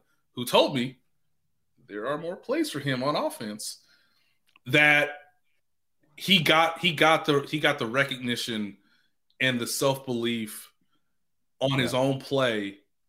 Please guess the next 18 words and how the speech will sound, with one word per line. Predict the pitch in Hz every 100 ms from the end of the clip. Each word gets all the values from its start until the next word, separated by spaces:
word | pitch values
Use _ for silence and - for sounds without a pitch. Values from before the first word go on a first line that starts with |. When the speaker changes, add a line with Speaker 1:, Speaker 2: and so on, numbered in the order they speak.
| _ _
Speaker 1:
in | 135 139
that | 131 -
game, | 127 120 107 95 - _ -
despite | 110 - 120 113
the |
fact | - 107
that | 101
they | 104
lost. | 127 165 117 - -
And | 131
I |
think | 127 135 123 - _ _ -
Colin | 143 143 139 123
was | 113
one | 123 120
of |
the | 113
more | 120 113 107 107 101